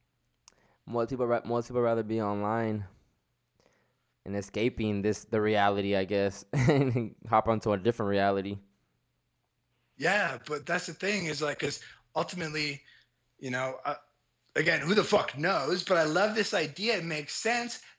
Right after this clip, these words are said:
Speaker 2: that it was like the, we used to be the, this golden age kind of, uh, theory that goes on in a lot of the new age shit.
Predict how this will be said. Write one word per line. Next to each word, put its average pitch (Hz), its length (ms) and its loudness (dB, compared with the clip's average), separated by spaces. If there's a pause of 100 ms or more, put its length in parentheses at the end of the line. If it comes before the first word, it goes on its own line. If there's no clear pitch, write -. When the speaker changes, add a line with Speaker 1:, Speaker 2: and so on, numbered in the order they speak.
Speaker 2:
that 165 140 0
it 165 40 0
was 165 120 -2
like 160 320 -4
the, 160 160 0 (580)
we 180 120 -8
used 196 380 -2
to 208 60 -6
be 165 400 -6 (360)
the, 160 160 2
this 156 220 -4
golden 175 420 0
age 175 400 -2
kind 170 140 -6
of, 139 220 -10
uh, 127 360 -4 (420)
theory 139 480 -6
that 127 140 -14
goes 127 220 -8
on 123 280 -6
in 120 60 -16
a 123 80 -12
lot 123 100 -6
of 117 80 -8
the 120 80 -10
new 123 240 -6
age 107 200 -6
shit. 110 260 -4